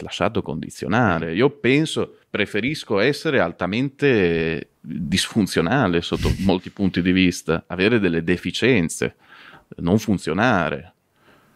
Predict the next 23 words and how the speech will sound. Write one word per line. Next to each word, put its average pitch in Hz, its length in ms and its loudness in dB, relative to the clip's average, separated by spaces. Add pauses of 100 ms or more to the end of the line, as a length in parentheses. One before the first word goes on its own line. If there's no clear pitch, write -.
(1200)
Cioè, 90 220 2
questa, 107 400 2
questa 110 300 2
ricerca 135 600 0
del, 95 880 2
del, 78 680 0 (960)
dell'utile 113 960 2
sarebbe 120 380 0
la 104 80 2
mia 110 160 0
rovina. 76 380 -8 (960)
Mi, 101 300 -2
mi 107 140 4
ci 117 200 2
vedo 139 340 4
proprio 123 600 2
un 110 220 2
bijou, 104 400 0 (600)
Ale, 80 320 -2 (200)
proprio 98 440 2
una 98 240 2
robetta 117 720 2
che 98 480 0